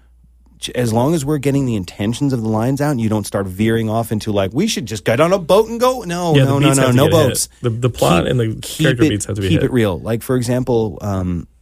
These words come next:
Speaker 1: you know, the scene in the bathroom when they're just talking about their three favorite bands.
Speaker 2: Right.
Speaker 1: That was, I, I, I don't, I don't wanna say that it was improv because what happened was, uh, we were moving so fast and my, my s-,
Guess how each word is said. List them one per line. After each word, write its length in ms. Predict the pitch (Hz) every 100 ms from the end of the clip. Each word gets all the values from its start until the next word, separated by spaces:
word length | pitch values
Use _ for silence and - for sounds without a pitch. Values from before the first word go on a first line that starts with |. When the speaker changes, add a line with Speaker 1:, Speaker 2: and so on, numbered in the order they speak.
| -
Speaker 1:
you 80 | 104
know, 80 |
the 80 | 98
scene 460 | - 120 113 107 104
in 240 | 107 101
the 60 | 98
bathroom 400 | 107 127 120 95
when 100 | 92
they're 140 | 95 92
just 180 | 92 _ _
talking 340 | - 92 110
about 180 | 104 101
their 100 | 107
three 180 | - 110
favorite 260 | 107 104 107
bands. 400 | 131 - - - _
Speaker 2:
Right. 220 | 110 85 - _ -
Speaker 1:
That 260 | 110 127
was, 260 | 127 113 104
I, 180 | - 120
I, 300 | 123 123 127
I 20 |
don't, 260 | 131 151 - _
I 100 | 123 131
don't 100 | 143
wanna 160 | 131
say 180 | - 123
that 140 | 110 104
it 40 |
was 180 | 101 90
improv 480 | 113 113 117 117 110
because 260 | 107 104
what 180 | 95 73
happened 440 | - 127 127 107 90
was, 260 | 87 87 - _ _ _ _ _ _ _ _ -
uh, 260 | 107 101 95
we 100 | 131
were 80 | 139
moving 260 | 135 123 117
so 160 | 117
fast 340 | 101 107 101 104
and 80 |
my, 180 | 98 95 -
my 140 | 101
s-, 180 | 95